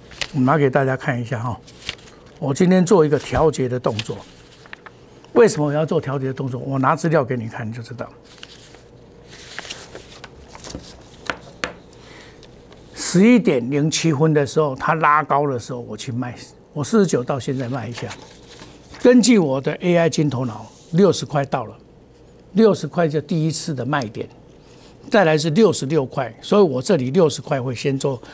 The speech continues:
以上会做调节的动作。十一点零七往这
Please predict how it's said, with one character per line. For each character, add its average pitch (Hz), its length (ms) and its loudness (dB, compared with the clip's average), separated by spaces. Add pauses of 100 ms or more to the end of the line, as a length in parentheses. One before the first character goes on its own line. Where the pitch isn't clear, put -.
(140)
以 135 80 -4
上 139 220 0
会 143 140 2
做 143 160 0
调 123 280 -6
节 120 160 -8
的 120 100 -8
动 117 180 -6
作。 110 300 -10 (960)
十 165 280 2
一 196 100 6
点 135 200 2
零 135 200 0
七 143 160 0
往 147 420 0 (160)
这 240 160 6